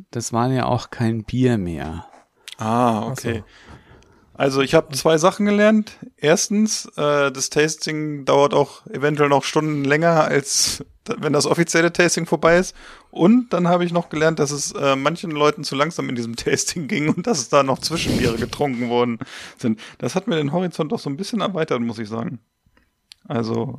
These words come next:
Speaker 2: äh, nun gut. So war das.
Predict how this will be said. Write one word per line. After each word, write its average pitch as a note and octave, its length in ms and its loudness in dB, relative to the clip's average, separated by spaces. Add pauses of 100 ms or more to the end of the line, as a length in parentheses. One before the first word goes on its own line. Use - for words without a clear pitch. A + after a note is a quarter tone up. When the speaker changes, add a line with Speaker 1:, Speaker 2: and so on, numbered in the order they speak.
Speaker 2:
äh, - 1040 -10
nun G#3 160 0
gut. B3 360 0 (800)
So C#3+ 200 -4
war G3 120 6
das. B2+ 380 0